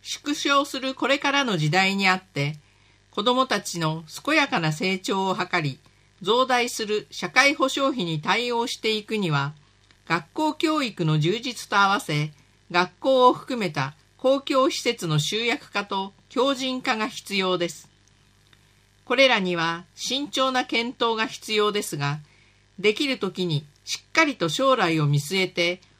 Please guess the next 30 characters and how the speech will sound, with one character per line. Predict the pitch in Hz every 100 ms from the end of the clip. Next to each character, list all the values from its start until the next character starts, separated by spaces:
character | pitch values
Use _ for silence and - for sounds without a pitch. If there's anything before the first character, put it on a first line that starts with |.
| _
方 | 240 277
向 | 277 269 285
性 | 254 247
を | 233
出 | 226 247
す | -
こ | 180
と | 160
が | 147
求 | 135 135 165
め | 160
ら | 147
れ | 147
る。 | 139 - _ _ _ _ -
そ | - 233
う | 220
考 | 240 208 190
え | 180
ま | 175
し | -
た。 | - - _ _ _ _ _ _ _ _ _ _ _ _ _ -
今 | 277 254
回 | 208 185
の | 170
説 | 160 175 226
明 | 240 240
会 | 233 233
資 | - 240
料 | 208 170
は | 160 151 151